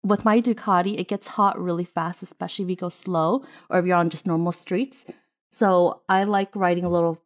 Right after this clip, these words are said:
like, on the freeways with that or along, you know, longer roads with that that don't have any, um, lights. 'Cause their downside of Ducatis is that it does burn up really quickly, especially if you're going slow and stopping a lot.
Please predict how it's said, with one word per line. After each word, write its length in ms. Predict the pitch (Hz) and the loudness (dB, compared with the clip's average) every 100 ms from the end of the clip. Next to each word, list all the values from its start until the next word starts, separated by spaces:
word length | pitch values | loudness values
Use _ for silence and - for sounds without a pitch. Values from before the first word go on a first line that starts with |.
| - | -2
like, 160 | 185 180 | 0 2
on 120 | 170 | 2
the 60 | |
freeways 600 | 151 196 170 165 160 - | 0 0 2 2 0 -4
with 160 | 180 160 | -10 -6
that 320 | 165 156 160 | -2 0 0
or 440 | - 160 156 151 - | -2 -2 0 -2 -2
along, 500 | 175 160 156 160 156 185 | 2 4 6 4 2 0
you 80 | |
know, 140 | 160 143 | 0 0
longer 360 | 156 156 165 156 | 2 2 2 0
roads 420 | 160 156 165 - | 0 -2 -4 -8
with 100 | 170 | -6
that 160 | 151 | -6
that 140 | 175 160 | -6 -10
don't 140 | 160 | -6
have 220 | 156 156 | -6 -4
any, 300 | 160 151 147 - | 0 0 0 -4
um, 400 | 143 - 160 180 | -10 -10 -12 -4
lights. 500 | 170 147 - - - - - _ - | 0 0 -2 -10 -10 -12 -20 _ -2
'Cause 280 | 233 185 - | 0 2 -2
their 280 | - 185 180 | -2 2 2
downside 440 | 185 190 202 185 | 2 0 0 -2
of 140 | 170 - | -2 -10
Ducatis 520 | 156 175 160 156 156 | -10 -4 -2 -2 -6
is 140 | 160 | -6
that 160 | 156 151 | -6 -4
it 20 | |
does 240 | 160 156 - - | -6 -8 -10 -6
burn 180 | 160 156 | -2 -2
up 140 | 156 - | -4 -6
really 220 | 165 151 | -2 -2
quickly, 580 | 156 - - - 165 196 - | -4 -10 -14 -4 -2 -2 -4
especially 420 | - 175 - 180 | -2 -2 -2 -4
if 60 | |
you're 80 | 160 | -4
going 180 | 156 151 | -2 -4
slow 340 | 143 180 165 | -2 0 0
and 140 | 160 147 | 0 -4
stopping 420 | - 165 - 170 | -6 -12 -6 -4
a 60 | 170 | 0
lot. 340 | 170 170 - | 0 0 -4